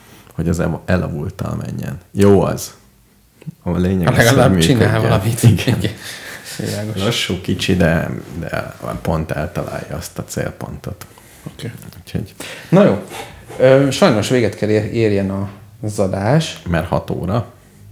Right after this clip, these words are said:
Speaker 2: Nem hat óra van, hanem tizenhét óra negyvenegy perc.
Speaker 1: Ó, jó. Oké.
Speaker 2: És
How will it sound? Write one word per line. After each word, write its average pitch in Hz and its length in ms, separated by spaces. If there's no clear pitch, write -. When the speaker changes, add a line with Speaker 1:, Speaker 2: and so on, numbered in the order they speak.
Speaker 2:
Nem 123 200
hat 101 180
óra 107 220
van, 117 220
hanem 104 200
tizenhét 101 440
óra 98 120
negyvenegy 98 480
perc. - 360
Speaker 1:
Ó, - 160
jó. - 240
Oké. - 320
Speaker 2:
És 104 720